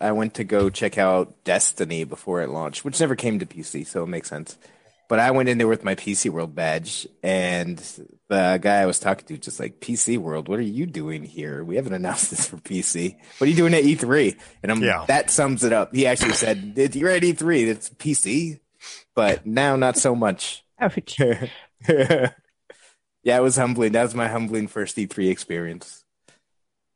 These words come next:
Speaker 3: That was a jerk thing to, him to say, though.
Speaker 1: <laughs>
Speaker 2: It was pretty normal.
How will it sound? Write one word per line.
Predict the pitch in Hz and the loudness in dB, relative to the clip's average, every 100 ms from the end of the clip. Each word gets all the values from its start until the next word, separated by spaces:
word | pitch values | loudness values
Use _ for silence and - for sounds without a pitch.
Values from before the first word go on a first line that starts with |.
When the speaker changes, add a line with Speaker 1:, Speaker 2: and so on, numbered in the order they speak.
| _ _ _ _ _ _ _ _ - | _ _ _ _ _ _ _ _ -4
Speaker 3:
That | 320 | 2
was | 220 | 2
a | 175 | 4
jerk | 160 139 | 2 0
thing | 147 139 | 0 -2
to, | 143 - _ _ | -2 -8 _ _
him | 151 123 | -2 -2
to | |
say, | 110 123 110 | -2 -2 -2
though. | 104 139 - | -4 -6 -12
Speaker 1:
<laughs> | 113 113 110 107 117 101 120 104 - 139 110 135 - - 131 - 143 | -14 -12 -8 -4 -4 -2 -4 -2 -2 0 -2 -4 -2 -6 -6 -6 -2
Speaker 2:
It | 165 | 0
was | 208 - | 0 0
pretty | 220 180 | 0 2
normal. | 151 190 131 | 4 4 2